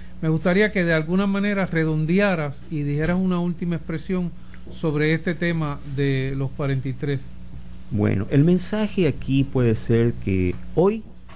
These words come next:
Speaker 2: son los cuarenta y tres, pero ayer fue Tlatlaya, ayer fueron Agu-, Aguas Blancas, ayer, antier fue Acteal,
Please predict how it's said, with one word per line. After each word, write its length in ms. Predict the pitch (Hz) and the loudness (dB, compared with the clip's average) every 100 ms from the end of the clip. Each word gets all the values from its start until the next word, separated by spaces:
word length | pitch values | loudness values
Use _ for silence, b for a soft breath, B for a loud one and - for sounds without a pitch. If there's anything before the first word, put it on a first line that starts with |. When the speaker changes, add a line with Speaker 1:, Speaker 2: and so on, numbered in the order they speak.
| - - - - - | -16 -18 -16 -16 -12
Speaker 2:
son 280 | - 139 | -6 -2
los 120 | 143 131 | -2 -2
cuarenta 400 | 110 90 85 82 | -2 -2 -4 -6
y 60 | |
tres, 400 | 80 80 - - - - - - - - B B - | -8 -10 -10 -14 -16 -16 -16 -16 -16 -16 B B -8
pero 140 | 156 160 | -2 0
ayer 320 | 175 247 262 | 0 -2 -4
fue 880 | - 214 220 220 214 196 175 143 127 | -2 0 2 2 0 0 -2 -2 -4
Tlatlaya, 580 | 160 143 147 143 156 240 - - - - - - | -2 -2 0 0 0 -6 -10 -14 -16 -16 -16 -8
ayer 320 | 139 143 170 | -4 -2 -2
fueron 380 | - 170 160 151 | -2 0 0 2
Agu-, 360 | 139 127 110 101 | 0 0 -2 0
Aguas 300 | 117 117 110 | 2 2 2
Blancas, 460 | 127 143 175 262 269 - - - - - - | 2 2 0 -6 -10 -12 -12 -12 -12 -12 -8
ayer, 920 | - 135 139 139 139 139 165 175 170 | 0 2 4 4 2 -2 -2 -2 -2
antier 460 | 139 135 151 160 156 | -2 -4 -2 -2 -2
fue 200 | 160 151 | -2 -2
Acteal, 500 | 131 - 139 190 | -2 -2 -2 -2